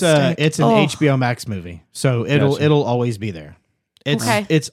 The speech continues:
Speaker 1: awesome. Awesome.
Speaker 3: That's good. That's good.
Speaker 1: Yeah.
Speaker 3: It carries the
Speaker 1: Oh,
Speaker 3: feel.
Speaker 1: hundred percent.
Speaker 3: Yeah.
Speaker 1: And it's got
Speaker 3: It's
Speaker 1: so
Speaker 3: like,
Speaker 1: much
Speaker 3: it sounds like
Speaker 1: stuff.
Speaker 3: it's the Cobra Kai of, uh, of sequels.
Speaker 1: It's the Karate Kid two.
Speaker 3: Yeah. Okay.
Speaker 2: Oh,
Speaker 1: It's
Speaker 2: it's good.
Speaker 1: ju-, it's, it's better than the ori-, well, no,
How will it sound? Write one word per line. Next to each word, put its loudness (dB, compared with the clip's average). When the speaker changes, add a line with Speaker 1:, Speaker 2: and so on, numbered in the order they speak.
Speaker 1:
awesome. -10
Awesome. -4
Speaker 3:
That's -10
good. -4
That's -16
good. -8
Speaker 1:
Yeah. -8
Speaker 3:
It -14
carries -2
the -6
Speaker 1:
Oh, 2
Speaker 3:
feel. 2
Speaker 1:
hundred 0
percent. -10
Speaker 3:
Yeah. -4
Speaker 1:
And 0
it's 0
got 0
Speaker 3:
It's 0
Speaker 1:
so 4
Speaker 3:
like, 6
Speaker 1:
much 2
Speaker 3:
it -2
sounds 2
like 2
Speaker 1:
stuff. 0
Speaker 3:
it's -2
the -4
Cobra -2
Kai -4
of, -4
uh, -2
of -12
sequels. -6
Speaker 1:
It's 0
the -4
Karate 0
Kid -6
two. -10
Speaker 3:
Yeah. -6
Okay. -2
Speaker 2:
Oh, -6
Speaker 1:
It's 0
Speaker 2:
it's -8
good. 4
Speaker 1:
ju-, -2
it's, -4
it's -4
better -2
than -6
the -6
ori-, -8
well, -2
no, -6